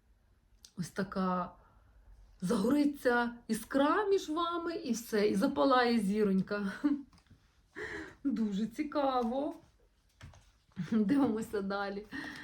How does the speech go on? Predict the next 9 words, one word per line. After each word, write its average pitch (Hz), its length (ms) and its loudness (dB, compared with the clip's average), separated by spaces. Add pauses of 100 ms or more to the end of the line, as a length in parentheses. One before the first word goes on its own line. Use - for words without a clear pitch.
(360)
Наступне — 254 800 0
долина 220 460 2
міражів 208 540 0
Таро. 190 380 2 (1040)
Може, 302 240 6
воно 247 360 4
нам 359 220 2
відкриє 294 460 2
завісу? 262 520 0